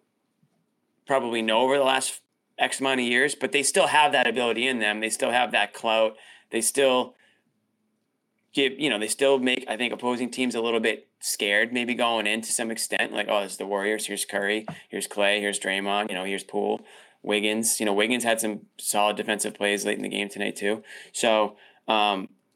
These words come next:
I don't know what it is with the Warriors. They're oh and eleven now on the road against teams with an above five hundred record. So are they front runners in a sense? Maybe. I, I, I don't know that you'll even see the Warriors in, in the, and this might be the last time if you're the Celtics,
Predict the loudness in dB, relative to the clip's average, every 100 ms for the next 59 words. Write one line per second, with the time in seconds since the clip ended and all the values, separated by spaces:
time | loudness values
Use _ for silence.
0 | _ _ -2 2 4 4 4 4 2 2
1 | 4 4 4 2 2 4 4 4 4 4
2 | 4 4 4 2 2 2 4 4 2 -2
3 | -4 -2 0 0 0 -2 0 0 2 0
4 | 0 -2 0 0 2 0 -2 -10 -20 -16
5 | -4 2 4 4 4 2 2 2 0 0
6 | 2 2 4 4 4 0 -2 -2 -2 0
7 | 2 2 0 -4 -4 -2 0 0 0 0
8 | -2 0 2 0 -2 -8 2 6 6 6
9 | 6 6 6 6 6 4 2 2 4 4
10 | 4 2 0 -6 -6 -4 -2 -2 0 2
11 | 0 -4 _ -4 -4 -2 0 0 2 4
12 | 6 4 2 2 2 2 0 0 2 2
13 | 2 -4